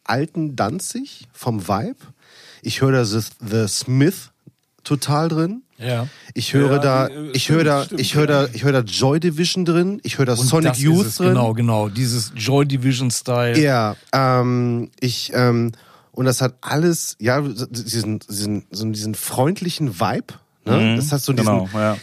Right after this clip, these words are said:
Speaker 1: diesen Happy Vibe, was total im Kontrast zu den Texten ist.
Speaker 2: Total,
Speaker 1: Ne?
Speaker 2: total.
Speaker 3: <laughs> Ja.
Speaker 1: Ne? Also die Texte sind komplette, äh, ne? Also genau das absolute Gegenteil. Und, ähm, und dann,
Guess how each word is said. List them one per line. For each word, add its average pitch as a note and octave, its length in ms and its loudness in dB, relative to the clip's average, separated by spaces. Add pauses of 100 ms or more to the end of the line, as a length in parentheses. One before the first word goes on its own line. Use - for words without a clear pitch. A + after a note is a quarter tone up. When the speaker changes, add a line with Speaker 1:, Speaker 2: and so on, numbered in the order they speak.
Speaker 1:
diesen B2 200 0
Happy E3+ 580 -2
Vibe, F3 340 -2 (320)
was C3 160 0
total C#3+ 320 0
im E3+ 80 0
Kontrast C#3+ 540 -2
zu D3 80 -4
den B2+ 120 2
Texten - 460 -2
ist. G#3 380 -2 (340)
Speaker 2:
Total, G2+ 580 0
Speaker 1:
Ne? D3+ 240 4
Speaker 2:
total. A#2+ 420 0
Speaker 3:
<laughs> A2 80 -4
Ja. A#2+ 100 0 (100)
Speaker 1:
Ne? F3+ 160 2 (160)
Also D3+ 200 4
die D3+ 120 2
Texte F3 320 0
sind D#3+ 200 2
komplette, E3 600 2 (320)
äh, C#3 140 0
ne? D#3 240 2
Also D3 300 4 (100)
genau D3+ 300 2
das - 140 -8
absolute E3 400 -2
Gegenteil. G#3 680 0 (540)
Und, D#3+ 480 0
ähm, C#3+ 420 2 (720)
und A#2+ 120 2
dann, C#3+ 240 4